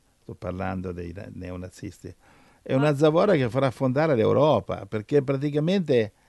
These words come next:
Speaker 1: questi nazisti hanno, l'hanno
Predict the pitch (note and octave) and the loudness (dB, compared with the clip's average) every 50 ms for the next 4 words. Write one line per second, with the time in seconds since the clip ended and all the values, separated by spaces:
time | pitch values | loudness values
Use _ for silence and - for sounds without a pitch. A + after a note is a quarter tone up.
0 | _ _ _ _ _ _ _ _ _ _ _ - - C3 C3 - - D3+ D3+ D3 | _ _ _ _ _ _ _ _ _ _ _ -2 0 0 0 2 2 2 2 2
1 | C3+ - - - F3+ G3 E3+ - - - B2 A2+ G#2 G#2 G2+ - - A2+ A2 G#2+ | 0 0 0 0 0 0 0 -4 -4 0 0 2 2 2 0 -2 -4 -4 -2 0
2 | A2 G#2+ G#2 G#2 F2+ - - - _ _ _ _ _ _ _ - G#2+ G#2+ G#2+ G2+ | 0 0 0 -2 -2 -6 -10 -18 _ _ _ _ _ _ _ -4 -2 -2 -2 -4